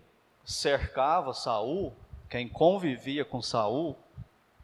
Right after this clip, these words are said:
não ousava contrariar o que ele falava dali pra frente, porque ele ficou perigoso, né?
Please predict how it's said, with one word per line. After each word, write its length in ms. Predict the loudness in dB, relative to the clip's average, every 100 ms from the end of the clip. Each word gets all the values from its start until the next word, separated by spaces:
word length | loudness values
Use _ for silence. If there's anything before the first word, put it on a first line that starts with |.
| _
não 340 | -2 6 6 8
ousava 720 | 6 4 4 4 6 4 2
contrariar 880 | 0 0 2 2 2 0 0 0
o 20 | -2
que 140 | -6
ele 160 | -8 0
falava 580 | 2 4 4 2 2
dali 240 | -2 -2 -2
pra 260 | 2 2
frente, 380 | 2 -4 -6 -6
porque 320 | -6 -6 -2
ele 160 | -2 -2
ficou 400 | -6 -8 -2 -4
perigoso, 760 | -2 -4 -2 4 4 4 -2
né? 140 | -10